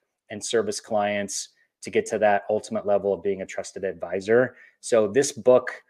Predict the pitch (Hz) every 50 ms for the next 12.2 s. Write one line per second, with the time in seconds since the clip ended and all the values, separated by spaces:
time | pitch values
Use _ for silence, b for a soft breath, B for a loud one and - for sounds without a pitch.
0 | _ _ _ - 104 110 110 110 - - - 123 117 110 113 - 110 113 110 110
1 | 107 107 107 101 95 - - 110 107 - - - - 101 - - - 101 92 -
2 | - - 110 101 101 104 101 98 107 104 101 101 - - - B B B B B
3 | B B B - 120 120 117 110 110 110 110 110 110 110 117 120 120 - - 110
4 | 101 - - 95 - 101 104 101 98 98 95 92 90 - - - _ _ _ _
5 | _ - 107 104 98 - - 113 107 - - 98 101 92 82 - 98 98 98 95
6 | 90 98 101 98 95 92 92 - - 107 101 95 87 - _ - - - - 107
7 | 104 - - 107 101 98 95 85 87 92 90 87 87 85 87 85 - _ _ _
8 | - - 110 101 95 95 b b b _ _ _ 123 120 107 117 - - - 107
9 | 98 95 101 95 - - 101 98 98 - - 98 92 - _ 104 98 95 95 95
10 | 92 - _ _ _ _ _ _ - 101 95 95 92 92 92 90 107 90 92 98
11 | 95 92 90 87 - - 95 90 - - 87 - - 95 - - - - - 90
12 | 85 87 85